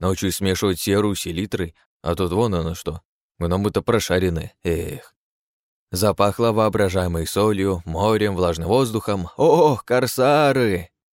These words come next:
Я улыбнулся еще шире. Брутальные пираты явно тряслись с меня больше, чем я с них. Еще бы, появление морского черта оказалось впечатляющим. «Бросайте острое, огнестрельное, опасное и не очень. Кто слушается, будет протащен под килем.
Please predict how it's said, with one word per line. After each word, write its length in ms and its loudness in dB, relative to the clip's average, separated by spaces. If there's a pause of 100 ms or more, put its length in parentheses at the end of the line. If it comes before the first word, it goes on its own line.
(360)
Я 300 4
улыбнулся 500 2
еще 300 0
шире. 400 -6 (260)
Брутальные 540 2
пираты 400 2
явно 340 2
тряслись 480 -4
с 40 -12
меня 220 -2
больше, 280 -2
чем 180 -4
я 180 -2
с 140 -14
них. 240 -12 (260)
Еще 320 2
бы, 280 -2
появление 420 2
морского 400 0
черта 320 0
оказалось 460 0
впечатляющим. 760 -4 (1000)
«Бросайте 600 6
острое, 480 6
огнестрельное, 720 4
опасное 460 4
и 40 2
не 100 2
очень. 500 2 (280)
Кто 320 4
слушается, 560 4
будет 260 4
протащен 540 4
под 220 4
килем. 380 0